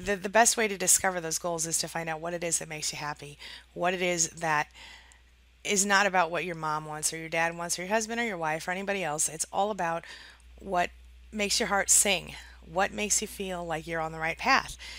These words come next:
When you feel that feeling of strength in your gut, in your soul, then you know.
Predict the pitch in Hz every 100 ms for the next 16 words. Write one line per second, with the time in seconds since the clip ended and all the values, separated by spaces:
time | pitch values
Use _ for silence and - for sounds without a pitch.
0 | - - - 175 185 - 214 214 214 175
1 | 180 170 - - - - - - - 214
2 | 190 175 165 165 156 151 - - - 190
3 | 175 165 170 190 165 156 160 180 208 -
4 | - - 196 170 151 - 240 233 240 -
5 | - - 190 214 226 233 240 -